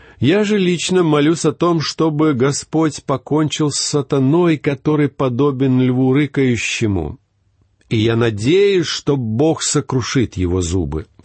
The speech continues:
Я не вижу в таком желании ничего нехристианского. Что касается Давида,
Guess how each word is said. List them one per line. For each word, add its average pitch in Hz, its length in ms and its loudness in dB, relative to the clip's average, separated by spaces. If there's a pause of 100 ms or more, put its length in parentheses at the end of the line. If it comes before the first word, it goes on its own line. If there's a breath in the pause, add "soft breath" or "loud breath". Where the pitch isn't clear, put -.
(720 loud breath)
Я 196 100 2
не 208 120 2
вижу 165 300 2
в - 80 -6
таком 117 320 0
желании 123 420 2
ничего 110 420 2
нехристианского. 98 1120 -2 (840)
Что - 240 -2
касается 104 580 0
Давида, 131 580 0